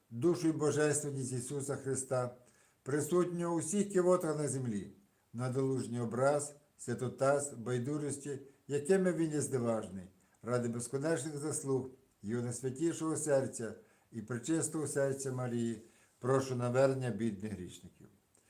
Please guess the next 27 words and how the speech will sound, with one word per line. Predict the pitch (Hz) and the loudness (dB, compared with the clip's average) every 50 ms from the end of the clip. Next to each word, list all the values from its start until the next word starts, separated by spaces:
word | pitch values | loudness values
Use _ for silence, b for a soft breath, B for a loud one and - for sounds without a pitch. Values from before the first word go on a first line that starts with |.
| b b b b b | b b b b b
Дякую | b 110 139 160 175 175 - 165 151 143 139 | b 4 8 8 8 8 6 4 4 4 6
вам | 143 143 127 | 6 4 4
за | 127 127 | 0 -4
спільну | 120 - 139 135 127 123 120 | -6 -4 -4 -4 -2 -2 -2
молитву. | 117 117 113 110 110 110 107 110 120 123 123 123 - b b b b b b | -2 0 0 2 2 0 -2 -4 -6 -10 -12 -12 -14 b b b b b b
Заохочую | 107 104 123 131 131 135 135 165 170 165 165 165 151 - | -6 0 0 2 2 2 0 -2 -2 0 0 -2 -2 0
кожен | - 170 170 151 151 156 147 127 | 2 2 2 2 2 0 0 4
день, | 135 135 131 131 127 123 - B B B B - | 4 4 4 4 0 -6 -12 B B B B -6
двадцять | 104 117 143 156 165 165 170 160 | 2 4 4 4 4 4 0 0
один | 147 156 156 156 156 147 | 0 2 0 0 0 0
нуль | 147 143 | -2 -2
нуль, | 135 131 123 123 123 123 113 B B B B B | -2 -2 -2 -2 -2 -4 -4 B B B B B
на | B 123 139 143 | B -2 0 0
каналі | 139 - 156 151 147 147 143 135 131 | 2 2 2 2 4 4 4 4 2
Корисні | 131 - 131 123 117 117 104 - - 110 | 0 0 0 0 0 0 -2 -4 -8 -6
новини | 104 110 113 120 143 156 156 160 165 156 156 B B B B B B | -4 -2 0 2 2 2 2 0 -4 -6 -10 B B B B B B
долучатися | 113 123 131 131 135 131 135 147 139 139 139 127 113 123 | -4 -2 -2 0 0 2 4 6 6 6 4 0 -4 -4
до | 123 117 | -4 -4
спільної | 107 104 - - 143 139 135 123 120 117 113 107 | -6 -8 -8 -4 -2 -2 -2 -2 -2 -2 -2 -2
молитви | 104 107 110 120 139 151 151 151 143 156 160 - 156 B B B B B | -2 -2 0 2 2 0 0 -2 -6 -6 -6 -6 -8 B B B B B
за | - 117 117 | -6 -4 -4
швидкий | 117 - 113 110 107 - - 151 156 160 139 | -4 -4 -6 -6 -6 -4 -4 0 0 0 0
і | |
справедливий | 117 - - 113 113 110 107 101 98 113 127 139 139 131 | -2 -6 -4 -2 -2 -2 -2 -2 -4 -2 -2 -2 -2 -2
мир | 110 110 113 113 | -2 -2 -2 -2
в | 113 | -4
Україні. | 110 107 - 107 98 92 90 90 87 85 82 82 | -4 -6 -6 -6 -4 -4 -6 -8 -10 -14 -16 -20